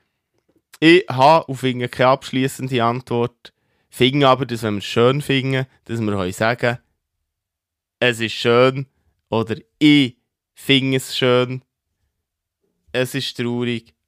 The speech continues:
oder ich finde es traurig, dass wir dort klar zu unseren Gedanken und zu unseren Gefühlen können stehen und uns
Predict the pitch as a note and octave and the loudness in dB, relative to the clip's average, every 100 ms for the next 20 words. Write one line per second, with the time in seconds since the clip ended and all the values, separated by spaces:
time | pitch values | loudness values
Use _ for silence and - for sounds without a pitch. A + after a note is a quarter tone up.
0 | _ A#2 A2+ G#2 A2 _ _ _ _ _ | _ -6 -4 -6 -10 _ _ _ _ _
1 | _ C#3+ C3+ C3 _ - B2+ A#2 A#2+ - | _ 0 0 -2 _ -10 -8 -6 -10 -12
2 | G#2+ A2 G#2 G#2+ - _ _ _ - A#2+ | -12 -8 -8 -8 -12 _ _ _ -14 -10
3 | A2+ - A#2 B2 C#3 _ _ _ _ - | -10 0 2 2 -2 _ _ _ _ -2
4 | D#3 D#3+ B2+ _ C3+ C3 B2+ A#2 A#2 A2+ | 2 2 0 _ -6 -4 -4 -4 2 2
5 | C3+ C#3+ - G2 A#2 - B2+ C3 A2+ - | 0 -6 -8 -8 -10 -8 -8 -8 -10 -6
6 | B2 B2 - G#2 G2+ - G2+ G#2+ A#2+ - | -6 -6 -6 -6 -6 -4 0 2 0 -4
7 | _ _ _ _ B2+ B2+ C#3 - - | _ _ _ _ -4 -2 -2 -6 -18